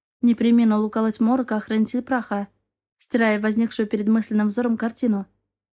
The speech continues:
"Где она?" "Если ты о девице, думаю, где-то посреди плачущих полей". "Что она там делает?" Сделал Морок шаг к Диту, сжав кулаки.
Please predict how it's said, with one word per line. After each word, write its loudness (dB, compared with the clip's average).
"Где 2
она?" 0
"Если 2
ты 2
о 6
девице, 0
думаю, 2
где-то -2
посреди 0
плачущих -4
полей". -2
"Что 2
она 2
там 4
делает?" 2
Сделал 2
Морок 2
шаг -6
к -2
Диту, -2
сжав -4
кулаки. -4